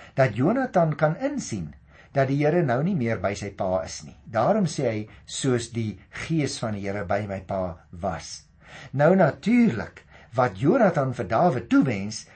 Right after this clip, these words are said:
verwys na die tyd wanneer hy koning sal wees. As hy vir hom sê, "Ag, nou ja, my vriend,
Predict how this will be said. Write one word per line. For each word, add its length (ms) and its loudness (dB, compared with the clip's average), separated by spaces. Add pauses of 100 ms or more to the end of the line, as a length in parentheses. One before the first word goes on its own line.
(160)
verwys 500 0
na 80 -2
die 140 -4
tyd 360 -2
wanneer 240 0
hy 80 -2
koning 360 -4
sal 200 -8
wees. 240 -8
As 160 -6
hy 80 -4
vir 160 -8
hom 100 -6
sê, 300 -8
"Ag, 320 -4
nou 100 -6
ja, 200 -4
my 120 -8
vriend, 320 -8